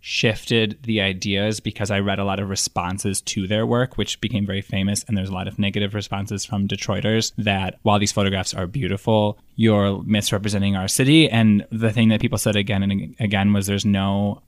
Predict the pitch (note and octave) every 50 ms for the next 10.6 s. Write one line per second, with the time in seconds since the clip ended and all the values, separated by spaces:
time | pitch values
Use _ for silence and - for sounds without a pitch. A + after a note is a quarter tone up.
0 | _ _ - - F#3 F3 - F#3 F#3 F3+ F3 F#3 F3+ F3 - F3 F3 F3+ F3 F3
1 | F3 E3+ - - B2 B2+ B2 A#2+ A#2 A#2+ A#2+ A#2+ A#2+ A#2 A#2 A#2 A#2 A#2 - -
2 | - - - A#2 - G#2+ G#2+ - - - - - G#2 G2 F#2+ F2+ F2 F#2+ G#2 F#2+
3 | G2 G2 G#2 - - F#2+ F2+ F#2 F#2+ F#2 F2 - - - - G#2+ G#2+ G#2+ - A2+
4 | G#2 G2+ G2+ G#2 G2+ - G#2+ G#2+ A2 G#2+ - - G2+ - - G2+ G2 G2 G2 G2
5 | F#2+ G2+ G2 G2 F#2+ F#2+ F#2+ G2+ B2 - - - - A#2 G2+ G2 G2 F#2+ F#2+ F#2+
6 | G2 G2+ - - - G2+ - - G#2 F#2+ G2+ G2 - - F#2 F#2 F#2 F#2 F2+ -
7 | G#2+ - - A2 G2+ G2 F#2+ F#2+ F#2+ G2 G2+ - - _ _ - A2 G2 G2 F#2+
8 | F#2 F#2 F2+ F#2 F#2+ - _ _ _ _ _ _ - A2 A2+ A#2 F2+ G#2+ G2+ -
9 | - - G#2+ G2+ G2 F#2+ G2 G2 - A2+ G2+ G2 F#2+ F#2+ G#2 G#2+ A2 A2+ A2+ A2+
10 | - - A2 G2+ G2 G2 G2 G2 G2+ - - -